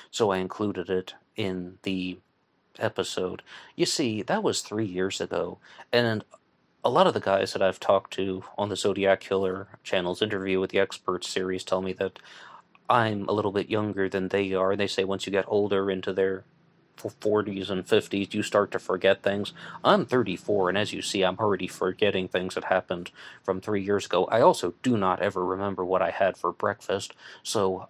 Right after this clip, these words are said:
I guess that's somewhat normal for people of all ages, but, you know, once, once time passes, you really do start to forget all of these things,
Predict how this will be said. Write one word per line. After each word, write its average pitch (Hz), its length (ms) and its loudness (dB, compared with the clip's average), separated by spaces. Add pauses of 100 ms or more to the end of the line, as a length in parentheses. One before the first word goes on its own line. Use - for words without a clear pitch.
I 101 160 4
guess 92 260 -2
that's - 460 -4
somewhat 85 400 -4
normal 98 240 -4
for - 140 -6
people 90 320 -4
of 92 140 -2
all 104 200 2
ages, 90 400 -4
but, 92 220 0 (400)
you - 60 -14
know, 104 320 4
once, 101 200 -4
once 131 220 -2
time 95 240 -4
passes, - 760 -2
you 107 140 -8
really 101 300 -2
do 92 240 -4
start 90 260 -2
to - 100 -8
forget 95 300 -2
all 95 140 4
of 92 80 -6
these 92 160 -6
things, 95 320 -2